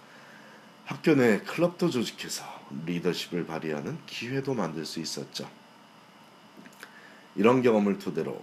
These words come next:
거의 모든 의대의 이 차 지원서에서 묻고 있는 질문들에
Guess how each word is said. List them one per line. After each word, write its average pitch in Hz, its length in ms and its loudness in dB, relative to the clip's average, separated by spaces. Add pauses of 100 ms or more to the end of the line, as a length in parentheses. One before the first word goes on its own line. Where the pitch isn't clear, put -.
거의 95 480 2
모든 139 500 2
의대의 104 520 4
이 110 220 0
차 160 180 0
지원서에서 113 540 0
묻고 95 380 0
있는 85 280 0
질문들에 78 680 -8